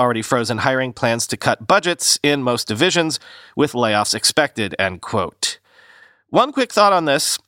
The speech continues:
and take it in the spirit I intend it, because obviously I don't want to be blasé about people losing their jobs. But if you were a major tech company and you had even the slightest inkling that you might have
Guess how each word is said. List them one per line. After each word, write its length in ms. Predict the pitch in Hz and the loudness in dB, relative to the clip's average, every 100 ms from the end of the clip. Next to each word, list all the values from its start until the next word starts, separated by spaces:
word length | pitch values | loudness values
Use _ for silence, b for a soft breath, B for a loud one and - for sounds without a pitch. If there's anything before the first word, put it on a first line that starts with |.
| _ - | _ 0
and 240 | 117 113 - | 0 0 -6
take 240 | - 113 117 | -2 -2 -2
it 120 | 104 | -4
in 160 | 110 98 | -4 -2
the 60 | 101 | -2
spirit 360 | - 110 101 - | 0 0 -2 -2
I 120 | 90 | -4
intend 360 | 87 - 180 131 | -2 0 0 0
it, 140 | 127 | -4
because 560 | 107 120 101 90 - - | -4 -2 0 0 -2 0
obviously 560 | 95 101 - 98 90 87 - | -2 -2 -2 -2 -4 -8 -8
I 80 | 98 | -4
don't 220 | 107 101 | -4 -2
want 100 | 104 | -4
to 60 | 90 | -4
be 160 | 98 | -6
blasé 480 | 85 98 107 127 117 | -2 0 2 0 0
about 240 | 107 101 | 0 -2
people 280 | - 131 107 | -2 -4 -2
losing 300 | 110 123 123 | -2 -2 -2
their 120 | 107 | -2
jobs. 380 | 104 131 101 95 - B B B B B B | 0 2 2 -2 -10 B B B B B B
But 460 | 131 247 135 - - _ _ | 0 2 2 -6 -18 _ _
if 180 | 165 170 | 0 0
you 160 | 202 277 | 0 2
were 300 | 240 208 202 | 4 4 4
a 100 | 139 | 2
major 320 | 151 190 165 | 0 0 -2
tech 300 | - 220 - | 0 0 2
company 480 | 147 110 101 120 139 _ - | 0 0 -4 -4 -8 _ -2
and 240 | 113 117 | 0 0
you 100 | 120 | 0
had 320 | 127 143 139 127 | 0 2 2 0
even 280 | 143 147 123 | -2 0 0
the 80 | |
slightest 580 | 110 - 123 135 175 - | 2 2 4 2 2 -2
inkling 520 | - 160 165 175 185 165 | -2 0 2 0 0 -6
that 200 | - 117 | -4 -2
you 120 | 110 113 | -2 0
might 160 | 127 | 0
have 280 | 120 90 - | -2 -6 -6